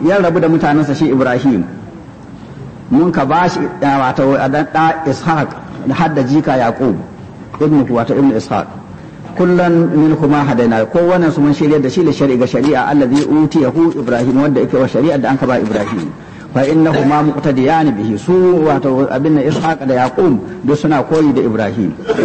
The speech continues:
Wa Nuhan hadaina min qabl, kuma Nuhu mun shiryar da shi gabanin Ibrahim. Wa min zuriyati, akwai daga zuriyar Nuhu ko ko zuriyar Ibrahim, Dawud,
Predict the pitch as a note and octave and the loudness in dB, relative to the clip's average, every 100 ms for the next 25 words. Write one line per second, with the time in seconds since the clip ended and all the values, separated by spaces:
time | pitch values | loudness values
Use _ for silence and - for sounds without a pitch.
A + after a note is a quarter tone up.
0 | D#4 - - A#2 D3 A3 G#3+ F3 D#3+ D#3+ | -2 -4 -4 0 2 2 2 0 0 2
1 | D#3 D3+ D3 C#3+ C#3 B2+ F#3 F#3 G#3+ F3 | 2 2 2 2 0 2 2 2 2 2
2 | F3 F#3+ G3+ G3 G3+ E3+ D#3+ G3+ E3+ D#3 | 0 0 0 2 0 0 -4 -2 0 2
3 | D3+ C3+ B2 A#2 A2+ - - - - G#2+ | 2 2 2 0 0 -2 -4 -12 -14 -12
4 | A2+ - - - - - - - C#3+ A#3 | -12 -12 -16 -18 -18 -20 -10 -2 0 2
5 | A3 G#3 F#3+ D#3 D3 C#3+ A#3 A3+ F3+ D3+ | 2 2 2 0 0 0 0 2 2 2
6 | E3 F#3+ E3 D3+ E3 C#3+ F3 E3+ C#3 D#3 | 2 2 4 4 2 2 0 2 2 2
7 | E3+ C#3 C3+ C#3 C3+ D3+ B2 A#2 B2+ C3+ | 2 2 2 2 2 2 2 2 2 2
8 | A#2 | 0